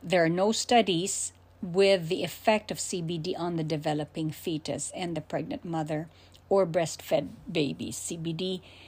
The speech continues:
uh, use and pregnancy and breastfeeding. So please, please educate your patients. Now, there's an increased marketing with the use of hemp in medicine and in wellness markets,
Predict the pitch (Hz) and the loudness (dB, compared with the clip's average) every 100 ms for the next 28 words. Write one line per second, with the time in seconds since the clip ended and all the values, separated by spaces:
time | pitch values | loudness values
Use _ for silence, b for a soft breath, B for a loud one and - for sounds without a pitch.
0 | B B B 185 160 156 170 220 233 - | B B B -2 0 0 4 4 4 2
1 | 175 156 196 196 196 - 196 185 180 - | -2 2 2 0 -6 -6 -6 -6 -6 -8
2 | 180 165 165 160 - - 185 180 180 180 | -6 -2 0 -2 -4 -4 -4 -2 -4 -4
3 | 180 160 - 160 156 - - - - 190 | -8 -8 -4 -2 -4 -8 -20 -10 0 2
4 | 156 - - - - 196 202 - 170 180 | 2 0 -8 -12 -2 -2 0 -2 -2 -4
5 | 170 160 160 156 160 135 - - - - | -4 -4 -4 -6 -8 -6 -8 -8 -10 -10
6 | - B B B B B B B B 185 | -12 B B B B B B B B 2
7 | 165 214 277 - 240 220 - 214 - 185 | 6 8 8 6 4 4 2 -2 0 0
8 | 180 - 196 185 180 175 160 170 180 190 | 0 -2 -4 -2 -4 -2 -2 -2 -4 -6
9 | - - - 233 214 214 - 202 202 190 | -8 -12 -2 0 0 -2 -8 -4 -2 0
10 | 156 156 - 226 302 - - - - 185 | 0 -2 -2 2 2 0 -16 -14 -4 -2
11 | 175 160 160 165 170 185 214 - 214 196 | 0 -2 0 2 2 2 0 0 0 2
12 | 175 - 185 - - - | 0 0 0 0 -6 -12